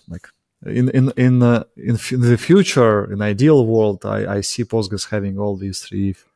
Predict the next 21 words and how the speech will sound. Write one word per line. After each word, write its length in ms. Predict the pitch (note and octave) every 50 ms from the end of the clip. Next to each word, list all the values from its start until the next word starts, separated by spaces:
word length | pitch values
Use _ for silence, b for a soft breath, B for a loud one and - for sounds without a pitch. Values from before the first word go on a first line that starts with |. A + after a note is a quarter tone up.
| _ _
things. 460 | - A2+ B2 D#3 F3 - - - - b b b b b b b b b b b b b _ _
And, 380 | G#2 G2+ G2 G2 G2 G2 F#2+
uh, 220 | G2 G2 G2 G2 G2
if 200 | G2 G2+ G2 -
someone 440 | - - A2 G#2 G#2 G2+ F#2+ G2 F#2+
is 280 | F#2+ F#2+ F2+ - - -
looking 260 | G2+ G2 - - F#2+
for 220 | - - - F#2+ F#2+
ideas 480 | F#2 F#2 F2+ G2+ G2 F#2 F2+ - - -
to 360 | - F#2 F#2 F#2 F2+ F2+ F#2 - _ _ _
work 400 | G2+ G2 G#2 G#2 G#2+ - - - - _
on 100 | G2 F#2
something, 400 | - - A2+ C#3 D#3+ - D3+ A#2+ G2+
these, 200 | G2 A2 B2 A2+
uh, 60 | G#2 - G#2 F#2 F#2
these 220 | G2+ A#2+ C3 - -
three 180 | - B2 B2
directions 540 | A2+ G#2+ A2 A#2 A#2 - - - G#2 - -
are 160 | G#2+ G2+ G2+
great 320 | F#2 F#2+ G#2+ G#2 G#2 G2 -
to, 200 | - G#2 -